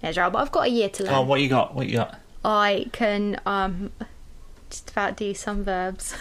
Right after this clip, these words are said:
Speaker 2: Go on, go on,
Speaker 1: <laughs> No.
Speaker 2: do it. Oh, go on, give us a go.
Speaker 1: No, but, um,
Speaker 2: What, what's cheers? What did you, let's cheers each other.
Speaker 1: No, no, I don't want to.
Speaker 2: Oh, go on.
Speaker 1: No, my pronunciation's really bad. But, um, when we go to Italy in the future, I do want to take you to Pompeii.
Speaker 2: Pompeii?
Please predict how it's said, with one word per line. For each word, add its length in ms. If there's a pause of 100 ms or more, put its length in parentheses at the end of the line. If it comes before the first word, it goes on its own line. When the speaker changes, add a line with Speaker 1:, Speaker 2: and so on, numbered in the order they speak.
(260)
Speaker 2:
Go 200
on, 120
go 160
on, 80
Speaker 1:
<laughs> 0
No. 80 (260)
Speaker 2:
do 80
it. 120
Oh, 200
go 140 (120)
on, 60
give 120
us 80
a 20
go. 120
Speaker 1:
No, 320 (340)
but, 260
um, 160
Speaker 2:
What, 240
what's 240
cheers? 560
What 160
did 160
you, 220
let's 180
cheers 340
each 220
other. 100
Speaker 1:
No, 360
no, 180
I 80
don't 180
want 220
to. 380
Speaker 2:
Oh, 160
go 200
on. 320
Speaker 1:
No, 220
my 120
pronunciation's 680
really 200
bad. 340 (320)
But, 280
um, 380
when 160
we 80
go 160
to 180
Italy 380
in 160
the 80
future, 440
I 120
do 160
want 160
to 60
take 100
you 80
to 80
Pompeii. 420 (1300)
Speaker 2:
Pompeii? 640